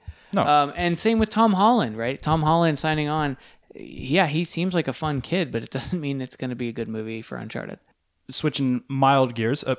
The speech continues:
Speaker 1: again, Sony. They ended up doing six Resident Evil movies in total, the last of which just came out this, earlier this year.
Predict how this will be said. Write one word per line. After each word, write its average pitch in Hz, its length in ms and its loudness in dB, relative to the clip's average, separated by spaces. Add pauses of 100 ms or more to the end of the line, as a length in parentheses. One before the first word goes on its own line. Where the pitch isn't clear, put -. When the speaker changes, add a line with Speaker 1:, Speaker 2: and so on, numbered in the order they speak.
Speaker 1:
again, 135 420 -4 (300)
Sony. 107 420 0 (340)
They 135 480 2
ended 135 200 -2
up 127 80 -4
doing 127 240 2
six - 360 -2
Resident 139 380 -2
Evil 127 200 -4
movies 123 320 -2
in 110 140 -4
total, 123 260 2
the 113 60 -2
last 123 280 0
of 123 60 -6
which - 360 -4
just - 260 -6
came 147 140 -4
out 139 140 -4
this, 139 300 -4
earlier 147 300 2
this 131 180 -4
year. 143 300 0